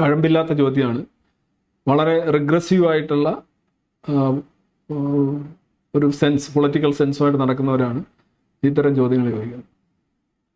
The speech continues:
നിങ്ങൾ ഞാൻ ചോദിച്ചുകൊണ്ടുള്ള രാഷ്ട്രീയ നിലപാട് എന്താണ്? ഓരോ പറയുന്നത് "എൻ്റെ രാഷ്ട്രീയമാണ്" എന്നൊക്കെ പറയും. എന്താണ് വ്യത്യാസം? എന്താണ്,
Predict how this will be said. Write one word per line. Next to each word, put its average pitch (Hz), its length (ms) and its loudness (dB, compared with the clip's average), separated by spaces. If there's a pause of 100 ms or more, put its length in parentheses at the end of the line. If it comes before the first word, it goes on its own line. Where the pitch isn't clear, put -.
(600)
നിങ്ങൾ 135 160 2
ഞാൻ 143 220 2
ചോദിച്ചുകൊണ്ടുള്ള 143 560 2
രാഷ്ട്രീയ 143 580 0
നിലപാട് 139 360 2
എന്താണ്? 202 320 0
ഓരോ 214 280 2
പറയുന്നത് 202 260 0
"എൻ്റെ 208 160 0
രാഷ്ട്രീയമാണ്" 180 960 0 (920)
എന്നൊക്കെ 143 300 2
പറയും. 127 120 -2
എന്താണ് 196 340 2
വ്യത്യാസം? 254 840 0
എന്താണ്, 208 500 2